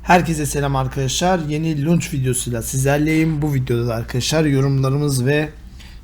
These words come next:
videoya katacaklarımızla biraz sizi bilgilendirirsek ne mutlu bize. Şimdi videonun hemen başında şunu söyleyeyim. Sabah saatlerinde arkadaşlar bir kaos yaşandı. Şöyle bir kaos yaşandı. Duke Won,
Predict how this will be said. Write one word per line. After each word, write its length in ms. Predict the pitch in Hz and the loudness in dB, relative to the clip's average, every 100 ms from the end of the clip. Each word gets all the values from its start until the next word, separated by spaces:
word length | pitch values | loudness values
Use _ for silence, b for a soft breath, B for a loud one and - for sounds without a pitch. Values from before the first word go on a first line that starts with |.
| - | -4
videoya 280 | 143 139 135 | 0 2 2
katacaklarımızla 1120 | 131 139 143 135 143 143 147 120 135 147 156 - - | 0 0 0 -2 -4 -4 -4 -2 0 -2 -4 -12 -6
biraz 220 | 180 135 131 | -2 0 0
sizi 260 | 135 135 | -2 -2
bilgilendirirsek 760 | 139 139 135 135 135 - 139 143 | 0 0 0 0 0 -2 -4 -2
ne 80 | |
mutlu 320 | 139 123 - 139 | -4 -4 -4 -4
bize. 300 | 127 143 147 B B - | 0 -2 -4 B B -6
Şimdi 460 | - 175 170 170 - - - - - - - - - - - - - | 2 4 4 2 -6 -20 -20 -20 -20 -20 -20 -20 -20 -20 -20 -18 -6
videonun 280 | 151 160 165 | -2 2 2
hemen 320 | 156 151 147 | 2 2 2
başında 280 | 143 143 147 | 0 0 0
şunu 200 | 135 143 | 0 -2
söyleyeyim. 220 | 135 139 | 0 0
Sabah 300 | 131 135 151 | 0 2 2
saatlerinde 500 | 151 143 131 127 123 | 2 2 0 -2 -2
arkadaşlar 540 | 120 110 123 - 165 175 B B B - 156 | -2 -2 -2 0 -2 -2 B B B -6 0
bir 220 | 165 147 - | 0 0 -12
kaos 360 | - 143 151 - | -2 2 2 2
yaşandı. 500 | 143 - 120 131 156 | 2 0 0 -2 -2
Şöyle 360 | - 147 151 135 | 0 2 2 0
bir 120 | 127 | -2
kaos 340 | 127 123 - | -2 -4 -4
yaşandı. 560 | 110 110 113 143 185 175 B B B B 147 | -8 -6 -4 0 0 -2 B B B B 0
Duke 140 | 175 | 2
Won, 340 | 170 190 147 | 8 8 8